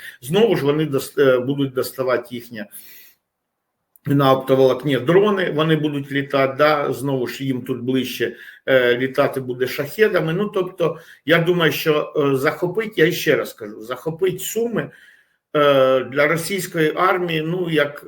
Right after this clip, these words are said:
е, захопить Грозний в дев'яносто скі-, в дев'яносто п'ятому році вони скільки там положили, щоб з-, і тож вони зру-, зрівняли з землею авіацію Грозний, потім зайшли туди, і потім аж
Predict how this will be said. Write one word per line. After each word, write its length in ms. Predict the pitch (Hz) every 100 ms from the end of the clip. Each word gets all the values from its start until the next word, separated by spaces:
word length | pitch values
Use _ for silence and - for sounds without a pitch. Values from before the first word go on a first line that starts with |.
| 147
е, 480 | 139 135 131 127 127
захопить 580 | 123 143 165 165 175 143
Грозний 520 | 160 160 139 131 120
в 80 | 104
дев'яносто 500 | 131 135 131 - 120
скі-, 320 | - 135 107
в 80 | 120
дев'яносто 460 | 135 143 143 -
п'ятому 460 | 135 135 - 123 127
році 260 | 123 -
вони 280 | 107 113 110
скільки 380 | 104 - 139 120
там 240 | 113 101
положили, 640 | 104 117 123 127 147 120 98
щоб 220 | - - _ - -
з-, 280 | 120 123 131 156
і 100 | 139
тож 280 | 160 151
вони 200 | 120 117
зру-, 400 | 107 110 123 131 113 - - - - -
зрівняли 600 | 123 143 151 165 151 143
з 60 | 123
землею 600 | 131 143 147 123 110 110
авіацію 760 | 117 135 175 165 - 113 110
Грозний, 420 | 107 113 104 101
потім 380 | 92 120 120 117
зайшли 420 | 107 107 - 180
туди, 300 | - 135 113
і 60 | 107
потім 400 | - 147 131
аж 80 | 113